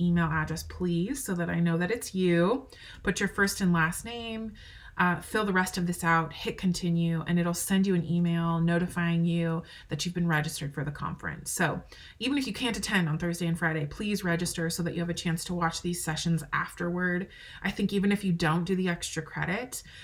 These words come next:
uh, it would be wise to listen into these sessions. It's a cool topic. It's all about California businesses, many Sacramento businesses, and many small businesses. Uh, so really right in line with what a lot of you are interested in doing eventually with your careers and your lives.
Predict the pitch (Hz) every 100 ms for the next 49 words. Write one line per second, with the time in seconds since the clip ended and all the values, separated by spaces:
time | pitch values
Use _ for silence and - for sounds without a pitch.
0 | - - 175 - 185 185 185 175 165 -
1 | - 180 185 175 175 185 175 170 170 170
2 | 170 156 165 170 165 170 170 190 185 -
3 | 185 180 180 185 - - - 190 180 190
4 | 175 - 160 - 180 180 175 160 - 180
5 | 175 180 175 170 165 175 - 170 170 165
6 | 170 175 185 175 - 147 160 165 185 180
7 | 175 175 175 175 175 165 165 170 190 233
8 | 185 180 208 254 - - - - 90 -
9 | - - - - - - 185 175 160 196
10 | 175 185 220 226 180 170 185 220 214 180
11 | 170 175 175 156 170 165 175 180 175 175
12 | 180 180 180 165 160 170 175 - 175 170
13 | 170 175 185 147 156 160 185 196 196 165
14 | 151 160 170 170 175 190 170 123 - -
15 | 180 175 175 247 185 82 180